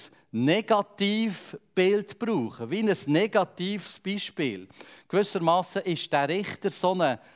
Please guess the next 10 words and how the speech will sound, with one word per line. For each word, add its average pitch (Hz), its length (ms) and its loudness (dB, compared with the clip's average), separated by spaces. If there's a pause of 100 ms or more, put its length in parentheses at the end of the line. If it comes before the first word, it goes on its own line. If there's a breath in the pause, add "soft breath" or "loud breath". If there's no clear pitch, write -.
(120 loud breath)
schwarzer 160 760 2
Hintergrund. 143 920 -4 (1000)
Ein 123 160 -4
dunkler 175 500 0
Hintergrund. 143 600 -6 (320 loud breath)
Ein 120 140 0
schlechter, 165 880 -2 (220 loud breath)
schlechtes - 680 -2
Beispiel, 131 680 -8
oder? 131 240 -6